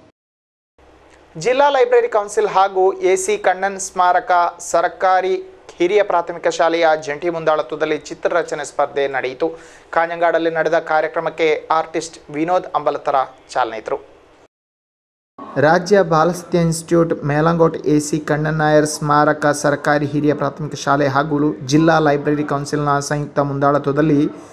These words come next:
Speaker 2: ಚಿತ್ರರಚನೆ ಸ್ಪರ್ಧೆಯನ್ನು ಹಮ್ಮಿಕೊಳ್ಳಲಾಯಿತು. ಮಧುರ ಮಾವಿನ ಹಣ್ಣಿನ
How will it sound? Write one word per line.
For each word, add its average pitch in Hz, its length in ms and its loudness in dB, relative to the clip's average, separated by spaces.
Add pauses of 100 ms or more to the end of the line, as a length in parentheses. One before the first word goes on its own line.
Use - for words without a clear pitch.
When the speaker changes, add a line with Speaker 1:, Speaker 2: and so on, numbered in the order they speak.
(280)
Speaker 2:
ಚಿತ್ರರಚನೆ 180 720 0
ಸ್ಪರ್ಧೆಯನ್ನು 143 600 0
ಹಮ್ಮಿಕೊಳ್ಳಲಾಯಿತು. 135 1080 0 (600)
ಮಧುರ 156 560 4
ಮಾವಿನ 165 520 2
ಹಣ್ಣಿನ 156 400 -2